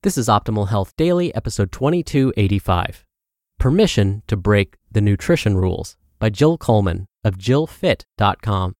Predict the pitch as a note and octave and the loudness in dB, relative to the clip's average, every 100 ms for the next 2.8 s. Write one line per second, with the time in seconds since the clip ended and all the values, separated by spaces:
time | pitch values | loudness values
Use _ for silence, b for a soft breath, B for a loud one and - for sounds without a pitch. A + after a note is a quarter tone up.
0 | _ G#2 G#2 A#2+ A2 G#2+ A2+ G#2+ F#2 F2+ | _ -2 0 2 0 0 -2 0 -2 -6
1 | _ _ A2 A2 B2+ D3+ D3+ C3+ C3+ - | _ _ -4 0 2 2 0 -2 -2 -6
2 | G2+ F#2+ A2 G#2+ G2+ E2+ E2 - | -8 -2 0 2 2 0 -4 -8